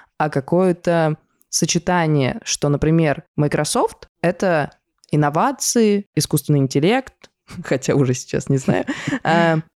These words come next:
и эти ценности они как раз продвигают через свои компании. Понятно, что у них есть и другие, про корпоративную социальную ответственность, про инклюзивность, про многообразие.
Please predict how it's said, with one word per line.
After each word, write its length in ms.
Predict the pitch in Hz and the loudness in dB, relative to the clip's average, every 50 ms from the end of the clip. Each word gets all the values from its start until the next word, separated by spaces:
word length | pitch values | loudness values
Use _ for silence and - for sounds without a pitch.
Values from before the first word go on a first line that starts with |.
| _ - | _ 0
и 140 | 180 175 | 2 2
эти 180 | 196 196 - 170 | 2 2 -2 -4
ценности 460 | - - - 247 349 349 247 - - | -2 -2 -2 2 2 2 2 2 0
они 160 | 156 147 190 | 2 2 0
как 180 | 202 - 185 - | 0 0 -2 0
раз 160 | 180 180 180 | -2 -2 0
продвигают 480 | - 156 143 139 139 139 147 180 202 190 | -2 -2 0 0 0 2 2 2 0 0
через 220 | - 143 139 139 | 0 0 0 0
свои 180 | - - 143 151 | 0 0 0 0
компании. 640 | 156 - 156 156 - 156 139 127 113 - - 160 - _ | 0 0 0 0 0 0 -2 -2 -2 -4 -6 -8 -10 _
Понятно, 260 | - 170 180 170 147 | -4 -2 0 0 0
что 120 | 143 - 147 | 0 0 0
у 20 | |
них 140 | 143 143 - | 0 2 2
есть 160 | 143 135 - | 0 0 0
и 20 | 135 | 0
другие, 420 | 135 143 160 196 330 415 349 247 185 | 0 0 0 2 4 4 4 2 2
про 220 | - - 139 135 | 0 0 0 0
корпоративную 580 | - - 147 - 143 139 - - 147 135 127 131 | 0 -2 -2 -2 -2 -2 0 0 2 2 2 0
социальную 420 | - - - 127 123 123 123 127 | -2 -2 -2 0 0 2 2 0
ответственность, 920 | 123 - 147 202 269 311 294 - - - 240 226 214 196 185 - - - - - - | 0 0 2 2 4 4 2 0 0 2 2 4 4 2 0 -2 -6 -10 -12 -8 -4
про 260 | - 156 151 147 147 139 | -2 2 2 2 4 4
инклюзивность, 760 | - 147 135 151 147 156 143 190 254 285 262 247 220 208 - | 4 2 2 4 2 4 4 4 4 6 6 4 4 2 0
про 240 | - 151 139 131 131 | -2 0 0 0 2
многообразие. 920 | 135 139 135 131 135 127 123 127 147 185 254 285 262 214 190 196 190 175 | 2 0 0 2 0 0 0 0 0 2 2 2 2 4 4 2 2 0